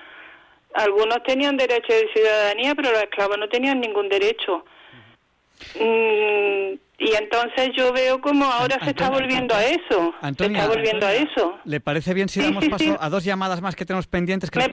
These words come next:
Speaker 2: quedan muy
Speaker 1: parece
Speaker 2: poquitos minutos?
Speaker 1: estupendo, estupendo. <laughs>
Speaker 2: Muchas
Speaker 1: Muchas
Speaker 2: gracias.
Speaker 1: gracias.
Speaker 2: Buenas
Speaker 1: Adiós.
Speaker 2: noches.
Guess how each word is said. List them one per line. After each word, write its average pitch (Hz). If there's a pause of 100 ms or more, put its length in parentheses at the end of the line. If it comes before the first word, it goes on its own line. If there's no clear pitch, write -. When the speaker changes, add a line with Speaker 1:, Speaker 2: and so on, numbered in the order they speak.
Speaker 2:
quedan 262
muy 277
Speaker 1:
parece 330
Speaker 2:
poquitos 165
minutos? 175
Speaker 1:
estupendo, 294
estupendo. 269 (140)
<laughs> 359
Speaker 2:
Muchas 320
Speaker 1:
Muchas 311
Speaker 2:
gracias. 247
Speaker 1:
gracias. - (200)
Speaker 2:
Buenas 143
Speaker 1:
Adiós. 226
Speaker 2:
noches. 240